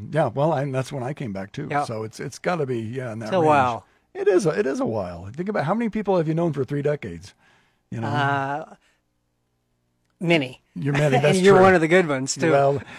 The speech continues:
Speaker 1: it's, but, well, and a part of that is because we've both been in Nebraska for a long time.
Speaker 2: Yep.
Speaker 1: So the lo-, lot of long-term relationships and so
Speaker 2: Yep.
Speaker 1: forth.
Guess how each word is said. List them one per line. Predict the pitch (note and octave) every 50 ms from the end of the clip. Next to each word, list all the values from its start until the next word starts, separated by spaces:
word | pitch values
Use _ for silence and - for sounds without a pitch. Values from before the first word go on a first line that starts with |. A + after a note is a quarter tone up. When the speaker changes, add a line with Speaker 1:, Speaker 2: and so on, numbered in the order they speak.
| - - - -
Speaker 1:
it's, | - D3+ -
but, | - - G3 -
well, | F3+ D#3 D3+ D#3+ F3+
and | E3+ D#3 D#3+
a | D3+
part | - - F#3+ G3+ G3
of | D#3
that | C#3 C3+ C3
is | C3 A#2+
because | A2+ B2 A#2 - C3 B2+ A#2+ A2
we've | B2 C3 A#2+
both | B2 B2 A2+
been | - B2 A#2
in | A2 G#2+
Nebraska | G#2 F#2 G#2 G2 F#2 - - -
for | D#2+ F#2 F#2+
a | G2
long | - E2 D#2+
time. | F#2+ - - D3
Speaker 2:
Yep. | C#3 C3+ F2 F2 D3 F#3+
Speaker 1:
So | - - G#2 F#2+ G2
the | G2+ A2+
lo-, | C3 C3+ D3 C#3+ C3+ C3+ - -
lot | D#3 D#3 D#3
of | D3 C#3
long-term | C#3 C3+ C3 - - B2 A#2+ A#2
relationships | G#2+ G#2 G#2 F#2+ - G2 F#2+ - A2 G2+ - -
and | G#2+ G#2
so | - A2
Speaker 2:
Yep. | G#2 F#2+
Speaker 1:
forth. | - A2+ G#2 G2